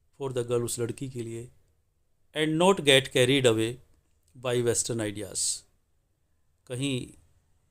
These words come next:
इस चीज़ को वेस्टर्न आइडियाज़ के आधार पर तो नहीं ले रहा है। The writer got the desi-, desired result, और लेखक को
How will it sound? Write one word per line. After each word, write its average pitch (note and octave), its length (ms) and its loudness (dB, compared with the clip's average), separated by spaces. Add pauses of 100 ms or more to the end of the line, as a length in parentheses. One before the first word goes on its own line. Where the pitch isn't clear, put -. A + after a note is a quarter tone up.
इस C3+ 140 -16
चीज़ C#3+ 220 -6
को C3+ 200 0
वेस्टर्न C3 360 0
आइडियाज़ B2+ 380 2
के C3+ 100 0
आधार A#2+ 240 2
पर C3 180 -8
तो B2 120 -10
नहीं A#2+ 180 -6
ले B2+ 140 -2
रहा B2 160 -2
है। B2+ 220 -12 (1000)
The B2 80 -8
writer B2+ 380 -2
got C3 240 -2
the A2 160 -2
desi-, A#2 400 -4
desired A#2 420 -2
result, B2 280 -4 (960)
और A#2+ 140 -12
लेखक A#2+ 360 -12
को A#2 280 -12